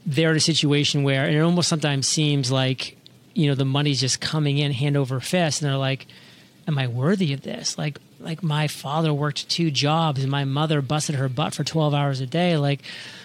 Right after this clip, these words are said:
like, am I worthy of this money?" And people have struggles with that.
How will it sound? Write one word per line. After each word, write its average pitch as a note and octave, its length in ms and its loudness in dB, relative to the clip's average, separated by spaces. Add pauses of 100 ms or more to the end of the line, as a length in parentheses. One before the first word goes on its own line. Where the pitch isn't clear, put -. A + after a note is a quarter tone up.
(180)
like, D#3+ 240 0 (120)
am D#3+ 140 2
I D#3 80 2
worthy C#3+ 640 2
of B2 80 -2
this B2+ 180 -4
money?" D#3 280 0
And C#3 60 -4
people G3 200 -2
have C#3+ 160 0
struggles D3 560 0
with B2+ 120 -2
that. C#3 280 -6